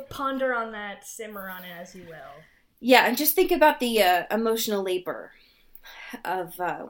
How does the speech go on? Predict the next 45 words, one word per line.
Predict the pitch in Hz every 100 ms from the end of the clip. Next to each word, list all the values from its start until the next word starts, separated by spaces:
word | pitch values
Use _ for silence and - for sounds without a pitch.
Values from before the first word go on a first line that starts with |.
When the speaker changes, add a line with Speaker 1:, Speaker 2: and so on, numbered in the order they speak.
| -
Speaker 2:
what | 202 -
Case | 202 170
Stu | - 175
did | 165 160 -
there. | 107 139 202
You | 196
know |
what | 202
I | 214
mean? | 226 262 - 208 - -
Speaker 1:
<laughs> | 262 254 247 247 233
Yeah. | 240 226 - - - - - - - - _
Speaker 2:
So, | - 214 185 165 208 _ _ _ - 247
it's | -
very | 233 202
good. | 151 - - - 277
Um, | 254 247 220 - -
Speaker 1:
Hell | 185 160
yeah. | 160 160 -
Speaker 2:
the | 214 285 285 269 - -
next | 254 294 311 -
thing | 370 339
here | 302 269 247
is | - 220 - - _ _ _ _ _
my | 233 247
favorite, | 247 269 269 220 180 147 -
or, | 240 240
well, | 220 240 220 -
one | 247 254
of | 233
my | 220 214
favorite | 214 196 190 -
things | 180 170
I'd | 170 175
say | 180 165
from | 185 170
this | 160 -
week, | 135 131 - _ - - 262
um, | 208 170 160 - - _ -
is | 233 247
it, | 233 -
is | 254
an | 269
insider | 247 262 254 202 190 185
piece | - 180 160 - -